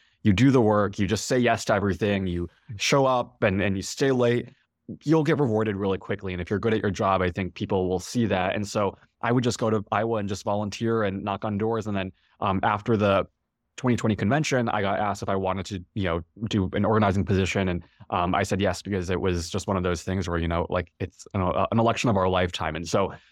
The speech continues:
that sort of, I think, is partly what led me to organizing. But being a Biden delegate is actually a much more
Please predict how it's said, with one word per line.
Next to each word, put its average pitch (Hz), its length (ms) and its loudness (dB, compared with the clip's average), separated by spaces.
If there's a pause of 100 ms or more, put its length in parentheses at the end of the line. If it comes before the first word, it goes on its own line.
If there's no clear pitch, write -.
(120)
that 156 240 2
sort 165 180 2
of, 107 240 2 (120)
I 107 80 -2
think, 120 180 -2
is 101 220 -2 (220)
partly 110 300 2
what 101 160 2
led 98 180 2
me 98 80 2
to - 140 -4
organizing. 131 500 0
But 110 380 0
being 190 240 2
a 135 40 0
Biden 104 560 -2
delegate 92 460 -2
is 90 140 -6
actually 95 320 -2
a 87 80 0
much 90 400 -6
more 90 420 2